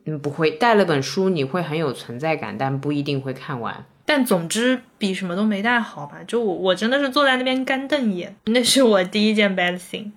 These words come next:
Speaker 1: 我是想说，因为我也是扁头，我真的懂你。我家里囤了两个充电器，真很焦虑，就因为现在扁头越来越少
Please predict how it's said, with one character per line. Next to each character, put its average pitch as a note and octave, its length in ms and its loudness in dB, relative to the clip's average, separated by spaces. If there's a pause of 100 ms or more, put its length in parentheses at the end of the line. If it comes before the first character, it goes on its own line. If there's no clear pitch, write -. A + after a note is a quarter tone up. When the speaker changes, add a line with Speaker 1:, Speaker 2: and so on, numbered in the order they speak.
(160)
Speaker 1:
我 D#3+ 140 2
是 G#3 80 2
想 G3+ 180 2
说， F3+ 240 4
因 A#3 140 2
为 C4+ 100 6
我 F#3 140 6
也 A3+ 60 6
是 G3+ 100 -2
扁 A2+ 220 -2
头， F#2+ 340 -2
我 C3 80 0
真 E3+ 160 2
的 F#3 80 0
懂 A2+ 240 -4
你。 A2 160 -6 (240)
我 D#3+ 300 4
家 A3+ 260 2
里 G#3 240 4
囤 C3+ 420 -2
了 F#3 520 4
两 F3+ 420 4
个 A3 220 4
充 G#3+ 340 6
电 G3+ 260 6
器， F#3+ 360 0
真 B3 260 2
很 F#3+ 160 4
焦 F3+ 240 6
虑， G3 220 6
就 A4 200 6
因 F4 180 6
为 D4 220 6
现 C#4 160 2
在 B3+ 80 2
扁 D3 140 2
头 C#3+ 140 -2
越 A#3 80 4
来 B3 60 4
越 C#4+ 120 2
少 - 160 -2